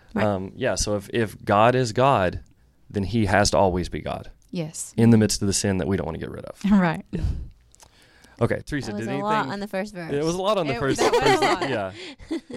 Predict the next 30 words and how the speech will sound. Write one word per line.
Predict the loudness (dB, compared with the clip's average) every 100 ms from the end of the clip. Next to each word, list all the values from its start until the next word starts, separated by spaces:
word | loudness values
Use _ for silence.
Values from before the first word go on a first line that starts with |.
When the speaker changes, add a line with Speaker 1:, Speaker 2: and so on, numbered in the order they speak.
| 2
Speaker 2:
Did, | 4 4
did | 4
you | 4
wanna | 4 4
share | 6 6
anything, | 6 6 4 2 -2 -10 -2
uh, | 2 4 2 _ -4
that | 0
stuck | 2 4
out | 4 2
to |
you | 0 0
in |
those | 0
first | 0 -2 -2
few | -2
verses? | -2 -2 -10 -16 _ _ _ _ _ _ _ -20 _ _ _
Speaker 3:
Um. | -20 -16 -16 -16 -20 _ _ _ _ _ _ _ 0 0 2 4
Speaker 2:
I |
know | 8
we | 10
talked | 10 8 6
about | 6
it |
a | 6
lot, | 4
but | 6
I | 6
never | 6 6
got, | 6 4